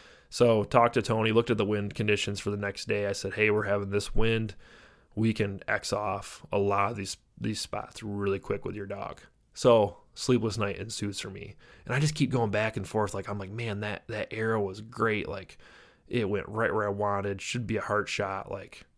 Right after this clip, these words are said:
I've never seen a deer do that. Like, the blood I saw, like, is, like, blood that I usually, you know, find dead deer at the end of.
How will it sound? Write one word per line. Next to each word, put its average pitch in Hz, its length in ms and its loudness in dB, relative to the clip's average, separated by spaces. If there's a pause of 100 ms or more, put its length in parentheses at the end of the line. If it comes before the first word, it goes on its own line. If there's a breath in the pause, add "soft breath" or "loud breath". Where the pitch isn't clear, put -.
(140)
I've 107 180 0
never 107 300 2
seen 107 180 -2
a 98 60 -2
deer 101 200 -4
do 101 220 -4
that. 98 300 -4
Like, 98 160 -8
the 104 80 -4
blood 110 260 4
I 101 80 4
saw, 98 460 2
like, 95 400 -6 (560 soft breath)
is, 107 260 0
like, 98 260 -2
blood 104 280 2
that 98 100 0
I 101 140 0
usually, 104 480 -2 (200)
you 110 120 -6
know, 92 180 -6 (100)
find 101 320 0
dead 98 200 -2
deer 98 200 -4
at 90 100 -10
the - 100 -14
end 147 160 -14
of. - 240 -14